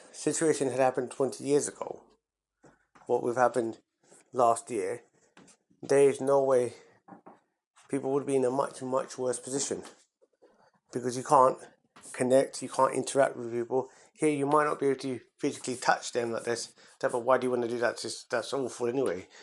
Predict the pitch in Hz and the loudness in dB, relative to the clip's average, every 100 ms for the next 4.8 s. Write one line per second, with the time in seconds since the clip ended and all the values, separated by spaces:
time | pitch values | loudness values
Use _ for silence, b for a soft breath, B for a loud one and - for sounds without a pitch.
0 | B B B B 123 135 131 143 135 110 | B B B B -10 -10 -6 -6 -6 -8
1 | B B B _ _ _ _ b b b | B B B _ _ _ _ b b b
2 | b - 123 135 135 135 127 - - - | b -12 -4 0 2 4 4 4 -2 0
3 | - 131 123 135 135 127 123 139 131 131 | 2 2 -4 -8 -6 -6 -4 -2 -2 -2
4 | 143 139 123 110 - 127 127 120 | -2 -6 -4 -4 0 0 0 -2